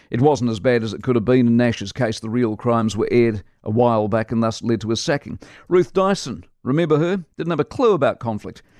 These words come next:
given she'd never read the rules. Tonetti was still standing by for her verdict from the Privileges Committee. She didn't have a clue about the rules either. But her other crime, of course, was arrogance, given when she was told about the rules by her staff,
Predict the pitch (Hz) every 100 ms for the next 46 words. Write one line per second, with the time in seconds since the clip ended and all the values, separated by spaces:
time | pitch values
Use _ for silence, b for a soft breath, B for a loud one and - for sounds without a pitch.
0 | b b 127 120 123 120 113 117 107 117
1 | 151 101 - b b - 165 190 175 117
2 | - _ _ _ _ 131 - 165 143 160
3 | 147 131 120 139 131 127 131 143 110 120
4 | 107 - 135 110 143 123 120 101 110 -
5 | 123 127 131 160 156 107 107 110 - 127
6 | 123 143 131 147 139 156 180 185 - b
7 | b b b 147 143 143 170 180 139 135
8 | 120 110 143 135 120 120 143 123 98 160
9 | - _ _ _ 117 143 135 131 113 123
10 | 165 147 123 104 107 107 113 117 113 120
11 | 113 107 - - 143 110 -